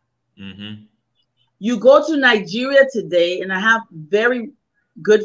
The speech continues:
Speaker 2: friends in Nigeria. Servants in Nigeria have to bow and literally walk out of your, your presence backward.
Speaker 1: Mm-hmm.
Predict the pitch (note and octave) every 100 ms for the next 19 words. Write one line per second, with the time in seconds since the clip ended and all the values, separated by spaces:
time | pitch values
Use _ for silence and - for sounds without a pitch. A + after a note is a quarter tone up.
0 | - G3+ G3 F3 E3+ D#3 C#3 D3 D3+ C3
1 | - _ _ _ _ _ _ _ _ _
2 | _ _ _ _ _ _ _ _ - _
3 | _ _ _ _ _ _ _ _ _ _
4 | - - D#4 E4 D#4 D4 D4 D4 - _
5 | _ _ _ B3 A#3 A3 F#3+ D#3+ G3 A#3
6 | A3+ F3+ - _ _ _ _ _ _ _
7 | _ _ _ _ _ _ _ B3+ C#4 C#4+
8 | C#4+ A#3+ D#3+ G#3 A3 A#3+ G3+ G3+ G#3 A#3+
9 | B3 A#3+ A#3+ - _ _ D3+ F3+ A#3 C4+
10 | - A3+ A3 A#3+ - G3 F#3+ - E3+ F#3+
11 | F#3+ G3+ - F#3 F#3 E3+ - _ B3 A#3+
12 | A3+ G3 - _ G3+ G#3+ - F#3 C#3+ -
13 | _ _ _ _ _ _ _ _ _ _
14 | _ _ _ _ _ _ _ F#3 F#3 G3